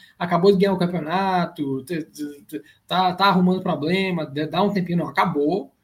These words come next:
essa margem, acabou essa brecha, e a partir de agora, é, vai ser uma cobrança muito pesada pra, pra reverter isso, e eu acho que isso vai acabar se traduzindo em contratações pro ataque, de fato.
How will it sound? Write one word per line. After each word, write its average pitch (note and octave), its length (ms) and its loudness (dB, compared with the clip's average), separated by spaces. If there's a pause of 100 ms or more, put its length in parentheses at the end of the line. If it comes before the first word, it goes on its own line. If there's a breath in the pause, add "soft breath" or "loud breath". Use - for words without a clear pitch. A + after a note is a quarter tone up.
(200)
essa D3 220 -6
margem, C#3 500 -4
acabou D3+ 400 -4
essa F3+ 180 -2
brecha, C3+ 420 -6
e - 20 0
a F3+ 40 -2
partir F3+ 280 -2
de F#3+ 60 0
agora, D#3+ 520 -4 (480)
é, C3 960 -6 (100)
vai D3 180 -2
ser F3 140 0
uma E3+ 140 0
cobrança D3 340 -2
muito D#3+ 220 -6
pesada D3 440 -4
pra, D#3 480 -2 (140)
pra D3 120 -10
reverter D3 500 -2
isso, C3+ 300 -2
e E3 40 4
eu D3+ 60 2
acho D#3 140 -2
que - 80 -8
isso F3 180 -10
vai D3+ 440 -2
acabar C#3 360 -6
se - 60 -10
traduzindo C#3 420 -6
em C3+ 40 -12
contratações D#3 560 -4
pro F#3 120 -2
ataque, C3+ 340 -8
de F3 140 -12
fato. - 340 -14